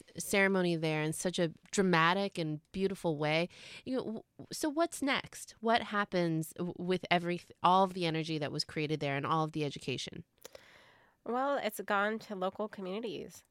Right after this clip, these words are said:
Speaker 2: So, I mean, everybody has, you know, they've moved to their communities to be able to advocate on whatever issue. The, the truth of the matter is, there's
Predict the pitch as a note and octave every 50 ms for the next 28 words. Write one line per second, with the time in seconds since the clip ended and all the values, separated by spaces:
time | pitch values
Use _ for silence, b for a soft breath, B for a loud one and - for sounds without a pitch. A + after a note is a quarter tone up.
0 | _ _ _ - - - - G#3+ G3+ G3 F#3+ F#3+ F#3 F#3 F3+ - - F#3+ F#3+ G3
1 | F#3+ F3+ F3+ F#3 - - F3+ F#3 G3+ A3 G#3+ G#3+ G#3 G3+ G3 G3 F#3+ F#3+ G3 F#3+
2 | F#3+ F3 E3+ E3+ E3 E3 D#3+ D#3+ E3 F3 - - - - F3+ F#3 F3 E3 D#3+ D#3+
3 | F3 F3 E3+ F3+ F3+ F#3 F#3+ F#3+ F#3 F#3 - - _ _ _ _ _ - - -
4 | - G3 G3 F3+ F3 F3 - - - F#3+ F#3+ G3 F#3+ F3 E3+ E3+ E3 - - F3+
5 | G3 F3 - - D#3+ D#3+ E3 D#3+ E3+ - D#3+ E3+ E3+ E3+ F3 - - F3+ F3+ E3
6 | D#3+ D#3 D3+ D3+ D3 - - - F3 F3 - - D#3+ D3+ D3 D#3+ E3 E3 - _
7 | - F3 E3+ E3 D3 - - - _ - C4+ C#4 - A#3+ G#3 G3 F#3 F3 E3+ E3
8 | D3+ - - F#3 F3 D#3+ C#3 D3 D3+ - B B B B B B B B B B
9 | B - F3 A3 A#3 B3 C4 C#4+ C4